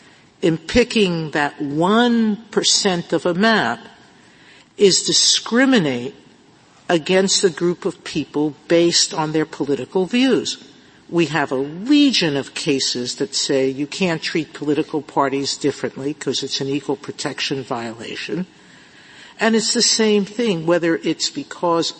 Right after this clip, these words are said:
of their speech or their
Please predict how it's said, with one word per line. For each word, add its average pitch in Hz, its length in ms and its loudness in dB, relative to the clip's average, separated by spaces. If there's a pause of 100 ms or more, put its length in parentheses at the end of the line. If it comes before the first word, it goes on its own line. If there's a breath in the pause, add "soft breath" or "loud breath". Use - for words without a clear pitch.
of 143 200 -6 (500 loud breath)
their 151 540 2
speech - 800 0 (180)
or 165 300 2
their 147 280 0